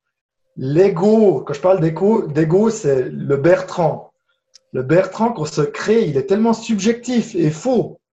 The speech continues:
À la base, on est quoi ? On a des yeux, on a un cerveau en fait. Et la construction de l'ego, ces constructions subjectives mentales, comme tu l'as dit, peuvent être positives, comme McGregor, bien qu'il ait perdu aussi,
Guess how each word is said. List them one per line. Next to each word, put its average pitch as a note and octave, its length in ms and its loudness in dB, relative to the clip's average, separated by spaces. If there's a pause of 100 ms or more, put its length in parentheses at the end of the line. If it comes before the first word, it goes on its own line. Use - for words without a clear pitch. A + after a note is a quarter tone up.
(300)
À C#3 80 -4
la C#3 100 -2
base, E3+ 560 0 (220)
on D#3 160 2
est D#3+ 120 0
quoi ? G#3+ 520 2
On C#3+ 120 -6
a C#3 80 0
des C#3+ 360 -4
yeux, G3+ 240 2
on D#3 180 2
a F3+ 60 2
un G#3 120 0
cerveau F3 440 2
en C3 60 -2
fait. - 240 -6 (840)
Et D3 500 0
la C#3+ 160 -4
construction A3+ 720 -2
de D#3+ 100 -2
l'ego, F3+ 460 2
ces - 160 -8
constructions A3 640 -2
subjectives G3+ 840 -2
mentales, F#3 680 0 (360)
comme G#3+ 180 0
tu A3 140 -2
l'as F3 140 2
dit, F#3+ 300 -4
peuvent D#3+ 280 -4
être - 400 -2
positives, G3+ 680 2
comme D3 300 -2
McGregor, C#3 720 0
bien D3 160 0
qu'il D3+ 200 -6
ait B2 60 -4
perdu D3+ 380 0
aussi, C#3+ 500 -4